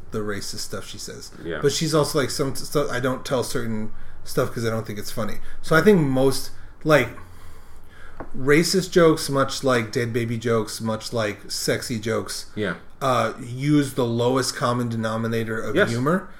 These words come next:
Speaker 1: So I just don't think they're good 'cause I
Speaker 2: Yeah.
Speaker 1: don't think they're smart.
Speaker 2: Yep.
Speaker 1: And I like smart humor, and I like to think that people that try to put together, like, good, clever thoughts wouldn't use it for the evil use of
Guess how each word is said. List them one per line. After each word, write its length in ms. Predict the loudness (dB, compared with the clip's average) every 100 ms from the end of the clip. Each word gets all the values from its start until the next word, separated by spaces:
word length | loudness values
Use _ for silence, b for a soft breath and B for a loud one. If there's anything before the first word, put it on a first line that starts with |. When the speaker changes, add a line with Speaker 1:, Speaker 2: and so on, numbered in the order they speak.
| B
Speaker 1:
So 220 | -2 2 4
I 100 | 2
just 160 | 0
don't 240 | 0 0 -2
think 180 | -2
they're 160 | -2 -4
good 400 | 0 0 2 -2 -10 -6
'cause 140 | 0
I 40 | 0
Speaker 2:
Yeah. 60 |
Speaker 1:
don't 140 | 0 0
think 160 | -2 -2
they're 120 | -4
smart. 520 | -4 -4 -2 -2 -6 -8
Speaker 2:
Yep. 220 | -4 -2 -4 -14 -6
Speaker 1:
And 460 | -4 -2 -4 -6 -8 -8 -6 -6 -4 -2
I 180 | 0
like 300 | 2 2 0
smart 560 | -2 -4 -4 -4 -4 -4
humor, 320 | -2 -2 -2
and 160 | -2 -2
I 80 | -2
like 380 | 2 2 2 0
to 120 | -2
think 340 | 0 -4 -4
that 120 | -8
people 460 | -6 -8 -4 -4 -6 B B B
that 160 | -6 -4
try 180 | -2 -2
to 80 |
put 220 | -2 -6 -6
together, 540 | -4 -2 -2 -4 -6 -8
like, 280 | -6 -6 -8
good, 300 | -6 -6 -4
clever 300 | -4 -4 -4
thoughts 360 | -4 -4 -2 0 B B
wouldn't 360 | 4 2 2 0
use 260 | 0 0 0
it 120 | 0
for 140 | 4
the 120 | 4
evil 360 | 4 4 2 2
use 380 | 0 0 -2 -6 B B B
of 340 | -2 0 2